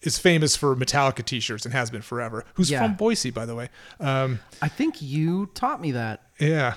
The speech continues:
Speaker 1: yeah.
Speaker 2: Yeah.
Speaker 1: I, I just learned that this year. That blew me away. Also, Alphonse Mucha, kind of a Art Deco style artist from
Speaker 2: Okay.
Speaker 1: turn of the century. So you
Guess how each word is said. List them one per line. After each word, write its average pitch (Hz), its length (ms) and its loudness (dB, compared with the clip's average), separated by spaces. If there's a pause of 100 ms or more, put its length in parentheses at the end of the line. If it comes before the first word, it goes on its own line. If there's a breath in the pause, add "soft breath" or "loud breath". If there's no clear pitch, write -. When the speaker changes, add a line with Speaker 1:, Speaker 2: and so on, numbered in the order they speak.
Speaker 1:
yeah. 147 400 2
Speaker 2:
Yeah. 151 140 0 (160)
Speaker 1:
I, 160 60 6
I 165 60 8
just 135 340 -2
learned 139 260 2
that 113 180 -4
this 123 200 -4
year. 120 200 -4
That 113 180 -10
blew 127 120 -6
me 117 120 -10
away. 120 260 -12 (400 loud breath)
Also, 147 800 4 (120)
Alphonse 147 380 0
Mucha, 131 520 -2
kind 139 160 -2
of 123 80 -4
a 120 400 -2
Art 131 260 2
Deco 120 440 -2
style 117 340 -2
artist 120 400 -2
from 123 140 -2
Speaker 2:
Okay. 131 300 -2 (200)
Speaker 1:
turn 139 120 0
of 120 60 -4
the 117 60 -4
century. 117 340 -4
So - 140 2
you 151 240 4